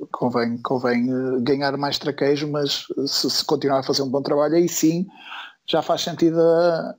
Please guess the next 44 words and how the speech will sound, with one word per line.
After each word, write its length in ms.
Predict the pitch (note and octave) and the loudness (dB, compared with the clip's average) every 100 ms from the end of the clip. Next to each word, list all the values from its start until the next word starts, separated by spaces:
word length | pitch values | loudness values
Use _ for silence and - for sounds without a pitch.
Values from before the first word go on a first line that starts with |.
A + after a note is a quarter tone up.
| - | -4
a 40 | D3 | -2
evolução 480 | C#3+ D#3 - E3 | 0 0 0 0
dele 160 | D#3 E3 | 2 2
para, 280 | E3 E3+ E3 | 4 2 2
para 180 | E3 E3+ | 0 0
um 40 | |
outro 240 | E3+ E3 - | 2 0 -2
patamar. 460 | E3+ - F#3 F3+ | -2 -2 0 2
É 360 | C3+ B2 - B2+ | 2 0 0 -2
que 100 | - | -4
devia 240 | - D#3 | 2 2
ser 220 | D3+ E3 D3 | 2 0 0
esse 200 | D3+ D3+ | 0 -2
o 40 | |
critério. 540 | - C#3+ D3 B2+ B2 - - - - - | 0 0 2 0 -2 -6 -14 -16 -16 -2
Devia 140 | C3 | -2
ser, 360 | B2 D3 C#3 C3+ | 0 0 2 2
eh, 200 | C#3 C#3 D4 - - _ _ | 0 0 -6 -20 -20 _ _
faz 220 | - D3 C3+ | -4 -2 -2
um 80 | |
bom 140 | C#3 D3 | -6 -4
trabalho, 560 | D#3 D3 D#3+ E3+ F3+ | -2 0 2 2 0
pronto, 280 | F#3+ D#3+ E3 - | -2 -2 -2 -2
damos-te 320 | D3+ C#3 - | -2 -2 -2
miúdos 300 | D3 D3 D3 | 0 2 0
mais 200 | D3+ C#3 | -2 0
velhos, 460 | C3+ D#3 F3 - - - | 0 0 0 -6 -10 -4
eh, 440 | C#3 B2+ B2 B2+ B2 | 2 4 4 4 2
e 60 | C3+ | 2
devia 180 | D3+ | 2
ser 260 | C#3+ - D3+ | 2 -2 -2
assim 300 | C#3+ - D3+ | 0 0 -2
paulatinamente. 840 | D3 D#3 D#3 D3+ D#3+ E3+ E3 - C#3+ A#2+ - - | 0 0 2 2 0 2 0 0 -2 0 -4 -8
Não 220 | D#3 D3+ | -4 -2
parece 300 | D3 C#3 C3 | 0 0 0
que 80 | - | -2
tenha 180 | C3 C#3 | -2 -2
sido 300 | - C3+ C3 | 0 0 2
isso 160 | C3+ - | 0 0
que 80 | |
tenha 160 | - C#3+ | -2 -2
acontecido, 480 | C3 C3+ - C3+ C3 | 0 -2 2 0 0
sobretudo 480 | - B2 - C3+ C3 | -4 -4 0 -2 0
com, 420 | C#3+ C#3 C3+ | 0 0 -2